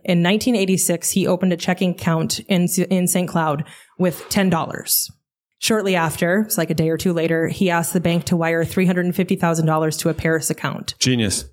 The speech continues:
Speaker 2: Yeah,
Speaker 1: Yeah.
Speaker 2: he's proven
Speaker 1: And
Speaker 2: financial genius, as stated.
Speaker 1: the bank said no, because he only had ten dollars in the account, right? And so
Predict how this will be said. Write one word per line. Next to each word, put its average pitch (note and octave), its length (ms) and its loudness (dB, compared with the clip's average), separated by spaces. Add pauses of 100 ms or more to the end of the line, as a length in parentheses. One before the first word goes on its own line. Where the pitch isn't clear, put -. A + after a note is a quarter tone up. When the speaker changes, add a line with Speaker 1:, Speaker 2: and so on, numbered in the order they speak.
Speaker 2:
Yeah, B2+ 260 0
Speaker 1:
Yeah. F3 160 0
Speaker 2:
he's A#2 160 0
proven A#2 460 0 (380)
Speaker 1:
And B2 80 2
Speaker 2:
financial A#2 320 0
genius, G2 360 0
as G#2 160 2
stated. F2+ 380 0
Speaker 1:
the G3+ 160 0
bank A3 340 0
said F#3 440 0 (840)
no, E3+ 400 0 (440)
because F#3 520 0
he F3+ 260 0
only E3+ 280 2
had E3 260 -2
ten E3 180 0
dollars D#3 400 0
in D#3+ 80 0
the C#3+ 120 -2
account, - 520 -6 (300)
right? - 220 -4 (440)
And F#3+ 160 2
so E3+ 440 0